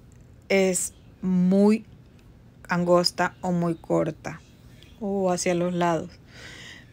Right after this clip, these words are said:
Mire, no, definitivamente no podemos envolver un tamalito. Tenés que poner hasta tres. Y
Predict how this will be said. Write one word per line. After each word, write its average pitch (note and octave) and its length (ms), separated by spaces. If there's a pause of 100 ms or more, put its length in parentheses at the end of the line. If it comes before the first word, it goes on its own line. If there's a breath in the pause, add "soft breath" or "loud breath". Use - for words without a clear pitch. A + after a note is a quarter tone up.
Mire, F#3+ 420 (640)
no, G3+ 380
definitivamente G#3 960
no F#3+ 340
podemos F#3+ 520
envolver F3+ 600
un G#3 300
tamalito. F#3+ 800
Tenés E3+ 320
que G#3+ 100
poner F#3 460
hasta E3+ 500
tres. F3+ 400 (800 loud breath)
Y A3 760